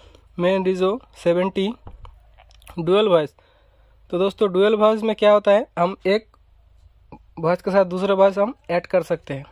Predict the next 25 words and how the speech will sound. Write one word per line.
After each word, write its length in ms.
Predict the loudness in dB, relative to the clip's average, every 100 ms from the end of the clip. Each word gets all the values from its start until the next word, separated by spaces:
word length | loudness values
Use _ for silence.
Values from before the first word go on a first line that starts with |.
| -20 -20 -20 -12 -4
तो 80 |
हम 180 | -2 -2 -8 -12
split, 360 | -6 -2 -2 _ -20 _ _ _ _ -10
अ, 220 | -2 -2
string 340 | -2 -4 -4 2
का 200 | 4 4
रखा 320 | 2 -2 -2
हूँ 320 | -4 -4 -8
जो 140 | -4 -4
कि 200 | -4 -4
एटी 200 | -4 -4
सिक्स 280 | -6 -6 0
number 260 | 0 0 0
पर 160 | 2
है, 160 | 0 -2 _ _ -6
देख 180 | -4
सकते 320 | -4 -6 -2 -2
हैं, 100 | -4 _ _ _ _ _ _
तो 80 | 0
आप 100 | 0
भी 140 | 2
रख 180 | -2 -2
लीजिए। 340 | -4 -4 -4 -6 -14 _ _ _ -14
उसके 240 | -6 0
बाद 200 | 2 0